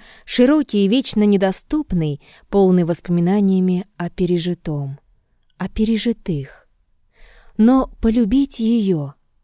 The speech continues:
полюбить Елисавету, это и значит полюбить и принять мир,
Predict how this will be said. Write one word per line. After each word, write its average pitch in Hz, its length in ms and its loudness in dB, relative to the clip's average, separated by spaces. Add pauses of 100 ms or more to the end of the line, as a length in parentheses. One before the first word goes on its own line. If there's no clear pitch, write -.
(100)
полюбить 185 520 0
Елисавету, 170 880 -4 (260)
это 285 240 0
и 285 120 2
значит 240 640 -2
полюбить 170 680 -2 (240)
и 220 80 -2
принять 220 560 0
мир, 202 400 0